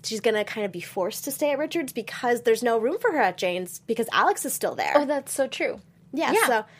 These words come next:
Speaker 1: so unless, you know, in the beginning of the season, Alex is like, "Hey, my apartment is fixed. I don't need to stay here anymore," then maybe Sutton will go stay with Jane, just, just as, just a sense to not feel lonely,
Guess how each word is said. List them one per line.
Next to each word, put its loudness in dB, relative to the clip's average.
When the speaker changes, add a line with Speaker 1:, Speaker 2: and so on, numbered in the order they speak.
Speaker 1:
so 8
unless, 4
you 0
know, 4
in 2
the -4
beginning 2
of 0
the 4
season, 2
Alex 4
is -6
like, 4
"Hey, 2
my 4
apartment 4
is 2
fixed. 0
I 6
don't 2
need 0
to -2
stay 2
here 2
anymore," 2
then 2
maybe 0
Sutton 0
will 2
go 2
stay 0
with 0
Jane, 0
just, 0
just 0
as, -2
just -6
a 4
sense 0
to -6
not 2
feel -2
lonely, -6